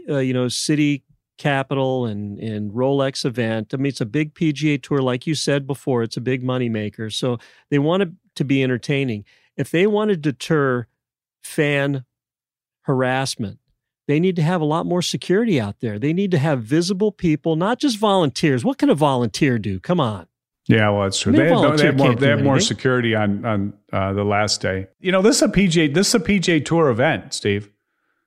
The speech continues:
Speaker 1: Wow.
Speaker 2: This is not a, this is not a, you know, Ryder Cup, uh, blame the other guys. Uh, you know, Eu-, Europe was a home team and it's their fault. This is, this is not Australia's fault. This is the P G A Tour.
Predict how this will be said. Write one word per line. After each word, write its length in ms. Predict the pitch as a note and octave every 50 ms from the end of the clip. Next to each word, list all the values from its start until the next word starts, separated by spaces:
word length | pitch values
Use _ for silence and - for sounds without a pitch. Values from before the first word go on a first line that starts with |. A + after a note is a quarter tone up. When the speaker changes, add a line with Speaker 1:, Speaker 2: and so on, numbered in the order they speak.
| _ _ -
Speaker 1:
Wow. 360 | C3 A#2+ A#2+ A#2 A2+ A2 - -
Speaker 2:
This 200 | C3+ C#3+ - G#3
is 120 | G3+ F3
not 240 | G3 F#3 F3+ F3 E3
a, 300 | E3 D3+ C3+ A#2 A2 - -
this 260 | C#3+ C#3+ D#3 - -
is 160 | E3+ D3+ - D#3+
not 200 | D#3 D#3+ D#3 D3
a, 280 | C#3+ C3 A#2+ A2+ A#2 -
you 120 | C#3 C#3
know, 240 | B2+ A#2+ A2+ A2 A2
Ryder 500 | A2+ A#2+ B2+ B2 B2+ C3+ C#3 C#3 C3+ B2
Cup, 420 | - - C#3 C3+ C3 C3 - - A#2+
uh, 200 | A2+ A2+ A2+ A2
blame 380 | A2+ A#2 A#2 B2+ C3 C3+ C3+
the 80 | C3 B2+
other 180 | B2+ B2+ B2+
guys. 600 | A2+ B2+ B2+ B2 B2+ B2 B2 B2 B2 A2 - -
Uh, 240 | A2+ A2 G#2+ G#2+ G#2+ A2
you 100 | B2 A#2+
know, 200 | A2+ A2 G#2+ G#2+
Eu-, 60 | G#2+ A#2+ B2+ B2 A#2+ A#2
Europe 460 | A#2 A2+ A#2+ B2+ B2+ B2 A#2+ - -
was 220 | B2+ A#2+ A2+ -
a 40 | A#2+
home 380 | A#2+ B2+ A2 A2+ B2 B2 A#2+ A2+
team 340 | - B2 B2 B2 B2 A#2
and 100 | A2+ G#2+
it's 140 | G#2+ G#2 -
their 180 | - A#2 A#2+ A#2
fault. 460 | A#2 - B2+ A#2+ A2+ A2+ A2+ A2+ -
This 220 | A#2 A#2+ A2+ -
is, 140 | A#2 G#2+ A2
this 200 | C#3 D#3 - -
is 80 | G#3 F3+
not 340 | F#3 F3+ F3 E3+ C#3+ - C3
Australia's 600 | B2+ A#2 - - - - B2 C3 C3+ C#3 B2 F#2+
fault. 160 | - G#2+ A2
This 120 | C#3 D#3 -
is 60 | -
the 80 | G#3+
P 220 | - - F3+ F#3 F3+
G 140 | D#3 E3+ D#3
A 80 | C3+
Tour. 440 | A2+ - D3+ E3+ D#3 G#2 - -